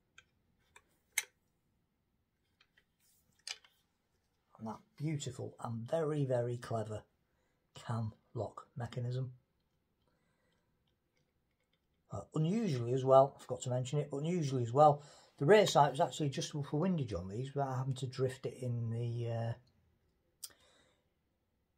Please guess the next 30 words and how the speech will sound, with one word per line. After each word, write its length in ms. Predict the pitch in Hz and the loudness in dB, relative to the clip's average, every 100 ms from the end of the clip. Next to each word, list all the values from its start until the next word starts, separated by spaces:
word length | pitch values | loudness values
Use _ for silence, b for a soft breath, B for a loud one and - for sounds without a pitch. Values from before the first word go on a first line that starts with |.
| _ | _
in 120 | 131 | -8
the 100 | 120 | -6
tr-, 180 | - 156 143 | -6 -8 -6
in 200 | 127 127 | -6 -2
the, 260 | 123 120 117 | -2 -2 -2
uh, 180 | 110 110 - _ _ _ _ _ _ _ _ _ - | -2 -6 -10 _ _ _ _ _ _ _ _ _ -12
indent. 420 | - 139 131 107 - _ B B B _ | 0 2 2 0 -4 _ B B B _
All 160 | 165 151 | 4 4
you 120 | 135 | 4
did, 300 | 131 135 - - _ _ - | 4 4 2 -12 _ _ -4
undid 400 | 143 139 135 131 - | -2 2 0 0 -4
these 200 | 127 120 | -4 0
little 220 | 127 123 | 0 2
lock 220 | 139 143 | 2 0
screws. 460 | - 147 143 139 - | -2 2 4 2 -2
It's 80 | - | -12
got 160 | - - | -10 -4
a 40 | |
little 200 | 131 135 | -4 2
lock 240 | 135 135 - | 4 4 2
screw, 360 | - 117 117 - _ _ | -6 -4 -4 -10 _ _
one 220 | 127 123 | 0 2
on 140 | 117 113 | 2 -2
either 180 | 107 | -4
side, 420 | - 156 131 123 143 B B B B B | 0 2 2 2 -6 B B B B B
and 100 | 120 | -2
you 60 | 127 | 2
loosen 380 | 151 160 151 131 | 4 2 2 2
those 240 | 123 120 | 2 6
off 280 | 139 135 | 6 6